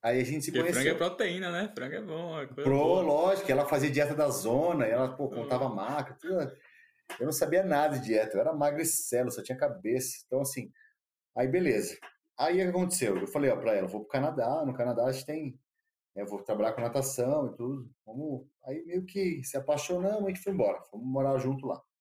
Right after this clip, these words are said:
Speaker 1: E aí lá a gente já sabia de crossfit, então a gente já procurou crossfit. Ela estagiou numa box que tinha lá, entendeu? A gente treinou, viu que, meu, era outro mundo. A galera lá era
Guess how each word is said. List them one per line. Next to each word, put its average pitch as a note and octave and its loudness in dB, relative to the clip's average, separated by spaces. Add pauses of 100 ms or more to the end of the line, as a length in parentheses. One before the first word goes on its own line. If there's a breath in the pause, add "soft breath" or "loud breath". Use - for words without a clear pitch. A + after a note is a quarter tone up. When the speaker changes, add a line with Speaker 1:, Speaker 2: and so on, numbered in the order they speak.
(560 soft breath)
Speaker 1:
E B2 2
aí C3+ 4
lá D#3+ 4
a B2+ 2
gente C#3 -2
já D3 2
sabia C3+ 0
de G#2+ -4
crossfit, D#3 -2
então A2 -4
a - -2
gente C3 -2
já - 4
procurou D3 0
crossfit. A2+ -4 (340 soft breath)
Ela G#2+ -2
estagiou A#2 0
numa A2+ 2
box - 0
que G2+ -14
tinha C3+ -2
lá, A#2+ 2
entendeu? G#2 -2 (200 loud breath)
A F#2+ -8
gente G2+ -6
treinou, A#2+ 2
viu A#2 -6
que, C3 -4
meu, G#2 2
era A#2 2
outro C3 2
mundo. G#2 -4 (480)
A F#2+ -14
galera G2 0
lá A2 2
era C3 2